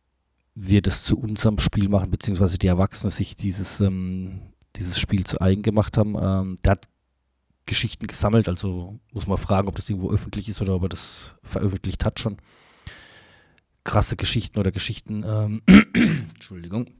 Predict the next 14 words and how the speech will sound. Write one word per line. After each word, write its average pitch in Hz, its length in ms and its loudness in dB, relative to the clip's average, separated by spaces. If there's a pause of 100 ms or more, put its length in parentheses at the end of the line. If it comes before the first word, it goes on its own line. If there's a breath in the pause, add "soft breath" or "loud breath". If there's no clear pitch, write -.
(720)
aus 107 300 4
und 95 140 0
um 98 160 0
den, 95 180 2
ähm, 92 420 -2 (240)
Kinder- 95 280 2
und 95 100 0
Jugendfußball. 98 560 0
Und 90 160 -4
zwar, 98 400 2
äh, 95 240 0
folgende 95 360 0
Geschichte. - 440 -4 (760 loud breath)
Kreispokal-Halbfinale 92 1700 4